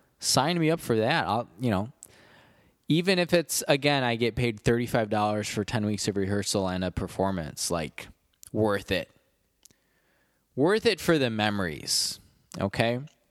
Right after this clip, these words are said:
Um, but that's, that's our, our, what, bi-monthly Scott Farrell update. You're welcome, America. <sighs>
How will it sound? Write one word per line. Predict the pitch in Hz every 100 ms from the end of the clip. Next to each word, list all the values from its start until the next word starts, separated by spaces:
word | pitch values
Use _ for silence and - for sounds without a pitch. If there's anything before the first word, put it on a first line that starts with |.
| - - - -
Um, | 117 110 110 110
but | 120 117
that's, | 139 156 - -
that's | 135 151 -
our, | 165 143 135 - _ _ - - _ - _
our, | - 117 - -
what, | 117 101 -
bi-monthly | 127 131 127 127 135 131 131 131 _ _ _ _ _ _ _ -
Scott | - - 120 117
Farrell | - 123 120 117
update. | 113 - 117 123 - - - _ - _ _ - - -
You're | 143
welcome, | 135 117 107 - 110
America. | 101 95 87 92 117 120
<sighs> | _